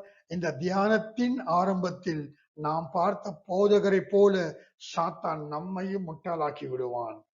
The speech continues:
வசனங்களை வாசிப்போம். குறைந்தது நான்கு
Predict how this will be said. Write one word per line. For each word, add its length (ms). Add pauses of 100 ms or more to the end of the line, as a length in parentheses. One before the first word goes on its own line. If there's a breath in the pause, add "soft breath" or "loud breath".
(260)
வசனங்களை 580
வாசிப்போம். 800 (480 loud breath)
குறைந்தது 460
நான்கு 520